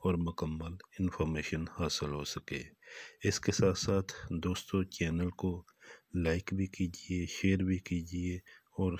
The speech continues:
सब्सक्राइब करके साथ में लगे हुए बेल के बटन को भी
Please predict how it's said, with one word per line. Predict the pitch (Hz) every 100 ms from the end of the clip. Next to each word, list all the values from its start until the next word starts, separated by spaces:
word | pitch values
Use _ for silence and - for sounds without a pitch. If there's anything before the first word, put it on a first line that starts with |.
| -
सब्सक्राइब | - 87 - - 80 80 -
करके | 85 - - 85 -
साथ | - 85 82 -
में | 82
लगे | 80 80 78
हुए | 80 82 78
बेल | 80 80
के | - 73
बटन | 71 - 82
को | 76 73
भी | 73